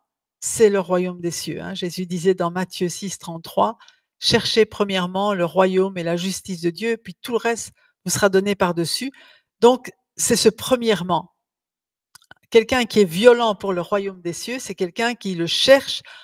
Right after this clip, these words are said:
en premier. C'est sa priorité, d'accord ? Et, et c'est ça qui est vraiment très important. Et ceux qui font du royaume des cieux la,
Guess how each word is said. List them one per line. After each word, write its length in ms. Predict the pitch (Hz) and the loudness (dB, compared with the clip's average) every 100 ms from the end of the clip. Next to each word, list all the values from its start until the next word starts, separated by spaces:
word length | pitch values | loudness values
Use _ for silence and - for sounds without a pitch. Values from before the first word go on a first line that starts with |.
| _ _ _ - | _ _ _ -2
en 160 | 233 226 | 0 0
premier. 600 | 226 - 240 214 185 165 | -2 4 4 4 -2 -2
C'est 160 | - | -4
sa 180 | 196 208 | 0 0
priorité, 1000 | 196 - - 262 247 233 220 - 208 165 160 _ _ | -2 -10 -12 -10 -6 -6 -6 -2 0 0 -4 _ _
d'accord ? 480 | - 180 - 220 302 - - _ _ _ - | -10 -6 0 0 -2 -12 -20 _ _ _ -14
Et, 200 | 214 196 | -6 -4
et 20 | |
c'est 140 | - | -4
ça 180 | 196 254 | 0 -2
qui 140 | 254 196 | 0 -2
est 40 | |
vraiment 340 | 170 214 214 | 0 0 0
très 320 | 214 - 240 214 | 0 2 2 2
important. 560 | 190 180 - 208 240 - | -2 -6 -2 -2 0 0
Et 300 | 202 190 _ _ _ - | 0 -2 _ _ _ -4
ceux 320 | - - 269 | 2 6 6
qui 160 | - 202 | 4 -4
font 240 | - 233 | 0 2
du 80 | 196 | 4
royaume 320 | 214 208 190 | 4 4 4
des 100 | 185 | 0
cieux 360 | - 214 175 - | 0 0 -2 -2
la, 120 | - | -14